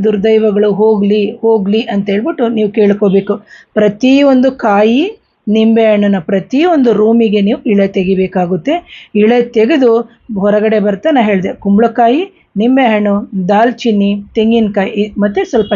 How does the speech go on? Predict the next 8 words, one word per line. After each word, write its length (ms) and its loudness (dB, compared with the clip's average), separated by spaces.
ತರಕಾರಿಗಳು, 720 0
ಒಂದು, 260 -2
ಒಂದು 280 2
ತರಕಾರಿನೋ 560 0
ಅಥವಾ 200 0
ಎರಡು 320 2
ರೀತಿಯ 320 0
ತರಕಾರಿಗಳನ್ನ 800 0